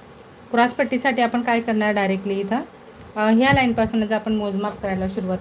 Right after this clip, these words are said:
करूया. इथं आपण घेणार बरोबर ह्या बाजूने चार इंच असं मोजून घेणार, ठीक आहे. चार इंचावर पॉइंट लावायचा आहे आणि इकडे पण आपण चार इंचावर पॉइंट लावणार.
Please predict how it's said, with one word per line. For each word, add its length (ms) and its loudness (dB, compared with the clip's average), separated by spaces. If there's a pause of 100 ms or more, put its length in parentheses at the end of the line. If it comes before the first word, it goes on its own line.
करूया. 260 -2 (1080)
इथं 220 -2
आपण 260 0
घेणार 280 2
बरोबर 380 -2 (1400)
ह्या 220 4
बाजूने 480 0 (560)
चार 180 4
इंच 240 0
असं 200 -2
मोजून 320 0
घेणार, 300 -4 (1160)
ठीक 140 -4
आहे. 220 -10 (1120)
चार 140 4
इंचावर 340 2
पॉइंट 300 -2
लावायचा 340 -2
आहे 180 -2 (880)
आणि 160 2
इकडे 260 4
पण 160 -2
आपण 240 -2
चार 220 0
इंचावर 320 -4
पॉइंट 300 -4
लावणार. 380 -4